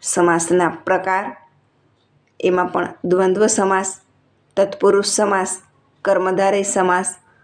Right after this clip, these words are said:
એના વિશે માહિતી મેળવી લીધેલી છે.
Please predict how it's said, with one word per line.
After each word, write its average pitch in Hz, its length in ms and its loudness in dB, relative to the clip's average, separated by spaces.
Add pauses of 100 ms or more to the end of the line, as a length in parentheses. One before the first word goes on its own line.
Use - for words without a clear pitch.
(500)
એના 180 180 2
વિશે 180 280 0
માહિતી 165 720 0
મેળવી 185 360 4
લીધેલી 202 440 2
છે. 196 380 -2